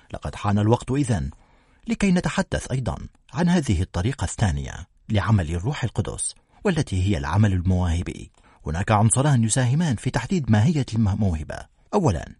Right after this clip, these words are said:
الموهبة هي العطية التي تعطي لأجل الخير العام، وبعبارة أخرى هي ليست موجهة في المقام الأول وعادة لتقديس الفرد، وإنما لخدمة الجماعة." أضاف الأب الأقدس يقول:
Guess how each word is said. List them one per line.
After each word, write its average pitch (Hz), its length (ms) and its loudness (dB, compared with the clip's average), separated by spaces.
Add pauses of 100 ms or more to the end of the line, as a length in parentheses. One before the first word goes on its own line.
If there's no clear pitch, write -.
(180)
الموهبة 170 460 4
هي 139 140 2
العطية 95 560 -2 (320)
التي 90 260 -4
تعطي 131 320 -2
لأجل 117 320 -2
الخير 139 320 -2
العام، 101 340 -4 (500)
وبعبارة 85 560 -2
أخرى 107 440 0 (280)
هي 65 180 -8
ليست 98 300 -2
موجهة 139 400 2
في - 100 -4
المقام 143 380 2
الأول 92 460 -4 (420)
وعادة 95 480 -2
لتقديس 80 500 -4
الفرد، 101 380 -4 (360)
وإنما 82 440 -2 (260)
لخدمة 104 440 -2
الجماعة." 76 640 -4 (540)
أضاف 233 260 2
الأب 139 180 2
الأقدس - 380 -2
يقول: - 360 -8